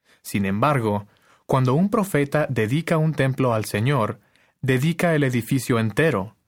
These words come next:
no solo las partes hermosas que todos ven. En la oración dedicatoria del templo de Kansas City, Missouri, el presidente Thomas S. Monson dijo,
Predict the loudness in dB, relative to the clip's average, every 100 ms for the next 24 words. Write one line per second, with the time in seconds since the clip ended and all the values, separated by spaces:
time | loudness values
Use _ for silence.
0 | _ _ 0 0 2 2 4 2 2 0
1 | 0 0 0 0 2 0 0 -2 -2 0
2 | 0 0 0 -2 0 -2 -6 _ _ _
3 | _ _ -2 0 2 2 0 0 0 2
4 | 0 0 -2 0 2 2 0 0 0 0
5 | 0 0 0 0 0 0 -2 0 -2 0
6 | 0 0 0 0 0 -2 -4 -10 _ _
7 | -2 -2 0 0 2 2 2 0 0 0
8 | 2 2 0 -2 0 2 2 2 0 0
9 | 0 -2 -2 -4